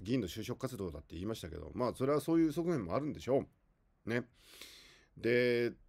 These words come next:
まあ、皆さんの中には、ずっ国からもらってる金だけじゃ足りねえんだよっていう人もいるかもしれませんよね。実際そういう話はよく聞きますよ。あのー、国からもらってるのは表の経費だけでね、裏ではその、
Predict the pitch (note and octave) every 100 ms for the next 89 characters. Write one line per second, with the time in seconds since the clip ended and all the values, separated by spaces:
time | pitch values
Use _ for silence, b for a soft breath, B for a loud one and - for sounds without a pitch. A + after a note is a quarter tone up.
0 | - C3+ D3 C3+ F3+ F3 A#2+ G#2 F#2+ G2
1 | F2 - _ G#2+ - - - - C#3+ D3
2 | D3 D3 D3+ D#3 C#3 C3 D3 D3+ A#2+ F#2+
3 | F#2 G#2 D3+ G3 B2+ F2+ D#2 F2 E2 E2+
4 | B2 C#3+ F#2+ D#2 D#2 D#2 F2 - - _
5 | - A2+ C3+ - D#3 D#3 B2+ A#2+ B2 -
6 | A2 - _ A#2+ B2+ F2+ C#3 B B B
7 | B B - G2+ F#2 F2+ F2+ F2 F2 F2
8 | F2 D#2+ - B2+ C#3+ D#3+ D#3+ E3 E3 _
9 | E3+ E3 A2+ F#2 A2+ B2+ D#3+ D#3+ F3 F3
10 | E3 - C#3+ E3+ D#3+ F#2 G2+ - F#2 D#2+
11 | G#2 - b b b G#2 C#3 F3 A#2 E2
12 | F#2+ E2+ E2+